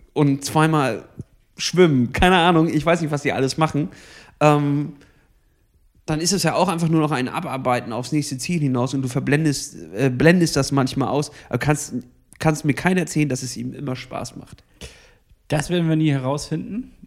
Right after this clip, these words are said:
Speaker 2: an der
Speaker 1: Weil
Speaker 2: Stelle.
Speaker 1: wir werden auch nicht mit ihm darüber reden.
Speaker 2: Richtig.
Speaker 1: Nee, wir können ja fragen.
Speaker 2: Aber wir können ja an der Stelle nochmal ganz großen Respekt an die Fischmark-Crew raus-, äh,
Speaker 1: Ja,
Speaker 2: senden.
Speaker 1: wunderbar.
Speaker 2: Äh, das müssen wir,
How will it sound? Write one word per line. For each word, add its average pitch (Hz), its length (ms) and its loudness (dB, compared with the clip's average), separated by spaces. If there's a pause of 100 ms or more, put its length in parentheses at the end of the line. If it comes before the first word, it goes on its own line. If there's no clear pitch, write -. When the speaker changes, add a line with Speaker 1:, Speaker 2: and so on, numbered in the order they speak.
(120)
Speaker 2:
an 135 100 -8
der 143 140 -4
Speaker 1:
Weil 123 100 4
Speaker 2:
Stelle. 139 120 0
Speaker 1:
wir 127 60 2
werden 139 200 4
auch 147 80 2
nicht 143 160 2
mit 160 100 -2
ihm 165 80 -2
darüber 226 260 2
reden. - 400 0 (160)
Speaker 2:
Richtig. 123 520 0 (180)
Speaker 1:
Nee, 202 140 4
wir 139 60 4
können 139 180 4
ja 120 100 2
fragen. 139 400 0
Speaker 2:
Aber 175 300 8
wir 175 80 6
können 202 220 6
ja 196 120 6
an 175 140 2
der 175 120 4
Stelle 170 300 2
nochmal 160 280 4
ganz 175 200 4
großen 170 280 2
Respekt 160 360 2
an 143 140 2
die 139 80 6
Fischmark-Crew 127 840 0
raus-, 107 420 -4
äh, 101 240 -4
Speaker 1:
Ja, - 140 0
Speaker 2:
senden. 104 160 2
Speaker 1:
wunderbar. 160 300 0 (340)
Speaker 2:
Äh, 123 220 2
das 143 220 0
müssen 170 220 -4
wir, 151 280 2